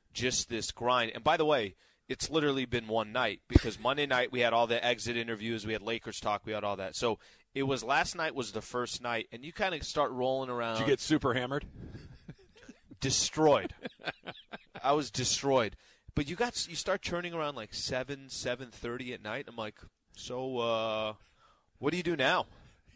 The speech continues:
Speaker 2: <laughs> Right.
Speaker 1: Like, what, what, what happens from here?
Speaker 2: Yeah, what, what, what's on T V at eight o'clock at night? What, what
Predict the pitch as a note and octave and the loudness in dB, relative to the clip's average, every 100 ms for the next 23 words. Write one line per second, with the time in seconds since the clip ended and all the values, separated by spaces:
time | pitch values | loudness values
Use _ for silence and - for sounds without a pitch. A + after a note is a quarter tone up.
0 | - _ - - G#3+ - C#3 C#3 B2+ C#3+ | -20 _ -4 -2 -2 2 0 0 4 4
1 | - C3+ C#3+ C#3 C3+ - - - - - | 4 -4 0 0 0 -4 -16 -20 -20 -20
2 | _ C3 D3 D#3+ D#3 D3 - B2 B2 E3+ | _ 4 6 4 2 -4 -4 -2 0 2
3 | B2+ - - - C4+ - F#3 E3 G#3 F3 | 0 -2 -14 -6 2 4 6 6 6 6
4 | G3+ A#3 G#3+ - A#3+ G3 - A#3 D3+ D3+ | 8 6 6 4 4 4 4 4 4 4
5 | D3 - C#3 A#2+ C#3 A#2+ A2 G2+ D#3 F#3 | 4 4 4 4 0 -2 -2 0 0 4
6 | F3 G3 | 6 6